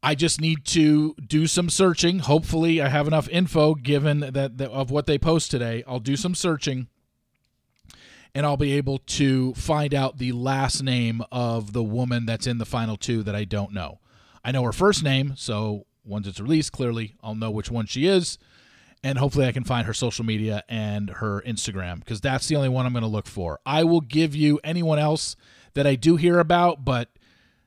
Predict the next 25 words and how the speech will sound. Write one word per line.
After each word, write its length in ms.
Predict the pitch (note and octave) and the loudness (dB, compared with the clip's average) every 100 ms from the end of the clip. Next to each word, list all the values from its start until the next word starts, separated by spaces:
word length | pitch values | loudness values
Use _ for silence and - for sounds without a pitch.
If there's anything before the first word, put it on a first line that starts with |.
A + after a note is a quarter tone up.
| _ - | _ -4
I 160 | C#3 D#3 | 0 4
don't 240 | E3 D#3+ | 4 4
expect 380 | C#3 - D3+ - | 2 0 0 2
to 80 | C3+ | 0
have 200 | C3+ B2+ | 2 2
all 160 | B2 | 0
twenty 380 | - - C#3+ C3+ | 0 0 0 0
women 380 | B2 C3+ C3 B2+ | 0 0 0 0
and 120 | A#2 | -2
their 80 | A#2 | -2
Instagram 420 | B2+ - A#2+ A#2 | -4 -4 -4 -4
accounts 380 | A2+ B2+ A2+ G#2+ | -4 -4 -4 -4
by 160 | A2+ A2 | -4 -2
the 140 | A2 | -2
end 120 | A2 | -2
of 60 | G2+ | -4
the 80 | F#2+ | -6
day, 360 | F2+ F2+ F2 _ _ _ - | -6 -6 -10 _ _ _ -8
because 400 | A2+ - A#2 G2+ | -6 -4 -4 -6
it's 220 | A#2+ - | -10 -4
just, 500 | D3 C3+ A#2+ - - | 2 2 2 -4 -6
like 160 | B2 B2 | -6 -4
I 120 | A#2+ | -4
said 280 | - B2 A2+ | -2 -2 -2
yesterday, 460 | A2 - A2+ A2+ | -6 -4 -6 -6